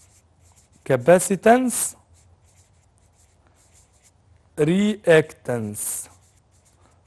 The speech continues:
برضو بيقاوم الكهرباء اللي ماشية في الدايرة،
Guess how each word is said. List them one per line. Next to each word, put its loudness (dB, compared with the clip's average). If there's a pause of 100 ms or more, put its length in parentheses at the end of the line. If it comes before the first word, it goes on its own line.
(160)
برضو 6
بيقاوم 0
الكهرباء -2
اللي -2
ماشية -8
في -12
الدايرة، -2